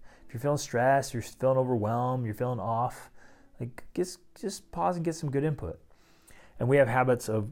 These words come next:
we read in the morning. I read in, I, I kinda book in my days. I read in the morning,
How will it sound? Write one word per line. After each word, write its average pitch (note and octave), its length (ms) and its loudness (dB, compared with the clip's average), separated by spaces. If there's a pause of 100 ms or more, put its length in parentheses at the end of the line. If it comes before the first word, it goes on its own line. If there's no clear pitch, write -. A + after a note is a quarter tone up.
we B2 140 2
read A#2+ 400 4
in A#2+ 80 2
the G#2+ 60 -2
morning. D3 440 0
I B2+ 60 -6
read C#3 200 4
in, F3 160 -2
I, B2 200 0
I A#2+ 80 0
kinda C3 220 0
book C3 260 2
in C3+ 100 2
my A#2 120 0
days. B2+ 260 2
I G#2+ 40 0
read G#2 220 2
in C#3+ 80 4
the C3 60 2
morning, B2+ 380 0